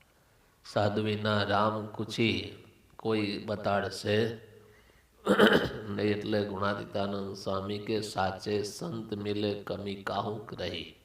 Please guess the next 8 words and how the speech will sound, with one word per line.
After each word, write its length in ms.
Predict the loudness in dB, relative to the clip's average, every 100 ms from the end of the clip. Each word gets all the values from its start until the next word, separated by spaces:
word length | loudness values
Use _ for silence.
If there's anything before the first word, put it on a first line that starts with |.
| _ _ _ _ -20 -20 -20 -20 -20 _ _
સાચા 460 | 0 0 2 6 6
સંત 460 | 4 -2 -2 0
મળ્યા 360 | 0 2 4 4
પછી 680 | 2 -2 -2 -4 -4 -6 -12 -20 _ _ _ _ _ _ _ _ _ _ _ _ _ _ _ _ _ _ _ _ _ _ _ -8
ખામી, 540 | 6 6 8 6 4 -2 -10 -12 -16 -20 -20 -20 _ _ _ _ _ _ _ _ _ _ _ _ _ _ _ _ _ _ _ -18 -4
કમી 280 | 0 2 2
એટલે 360 | 0 -2 -2
ખામી 500 | -2 0 0 -2 -8